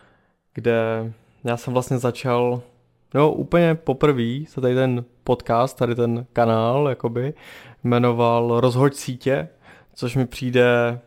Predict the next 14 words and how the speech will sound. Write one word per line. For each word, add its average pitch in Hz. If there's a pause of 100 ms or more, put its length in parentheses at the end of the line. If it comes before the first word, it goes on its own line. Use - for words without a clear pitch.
(640)
jako 131
kreativní 131
název. 123 (480)
A 117
bylo 123
to 131
hlavně 127
proto, 123
protože 123
jsem 123
začal 117
na 120
soc-, - (260)
na, 110